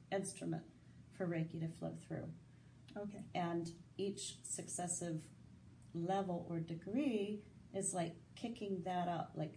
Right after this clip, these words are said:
Speaker 1: a twenty, um, like having, um, a three-way light bulb.
Speaker 2: Right. It
Speaker 1: And the highest level you can get to is another twenty-one day cleansing.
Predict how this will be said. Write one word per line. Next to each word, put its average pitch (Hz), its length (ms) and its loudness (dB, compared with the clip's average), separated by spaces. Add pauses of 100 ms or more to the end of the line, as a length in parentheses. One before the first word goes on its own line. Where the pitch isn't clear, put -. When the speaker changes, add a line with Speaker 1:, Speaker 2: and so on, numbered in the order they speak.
Speaker 1:
a 160 60 0 (180)
twenty, 202 300 0 (1600)
um, 180 380 4 (1800)
like 180 260 4
having, 175 800 2 (1700)
um, 160 460 4
a 165 80 2
three-way 175 340 4
light 160 300 2
bulb. 160 200 2 (420)
Speaker 2:
Right. 233 240 2
It 220 160 0
Speaker 1:
And 175 260 8
the 185 100 10
highest 190 600 6
level 180 320 6
you 170 160 4
can 165 200 4
get 208 340 2
to - 120 0 (120)
is 156 140 2
another 170 520 6
twenty-one 180 440 2
day 175 280 0
cleansing. 170 580 2